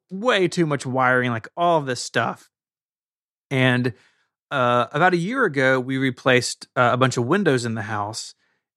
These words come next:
And let me tell you, that set off a chain reaction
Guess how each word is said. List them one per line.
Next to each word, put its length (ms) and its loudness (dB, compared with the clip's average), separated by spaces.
And 460 0
let 120 4
me 100 4
tell 260 -2
you, 280 -12
that 360 -2
set 240 0
off 300 0
a 40 -10
chain 360 -2
reaction 720 -4